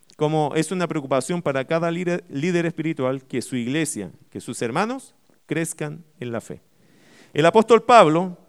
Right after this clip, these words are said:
yendo a otro punto o a otro, a otro personaje dentro de la Biblia muy conocido,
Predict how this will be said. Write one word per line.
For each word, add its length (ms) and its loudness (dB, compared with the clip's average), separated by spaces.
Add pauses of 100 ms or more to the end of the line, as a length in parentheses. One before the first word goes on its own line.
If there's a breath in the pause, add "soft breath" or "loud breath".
(160)
yendo 240 0
a 20 4
otro 180 -2
punto 460 0
o 140 2
a 80 6
otro, 360 2
a 100 4
otro 300 0
personaje 560 -2
dentro 280 -4
de 80 -2
la 100 0
Biblia 300 -4
muy 160 -6
conocido, 580 -4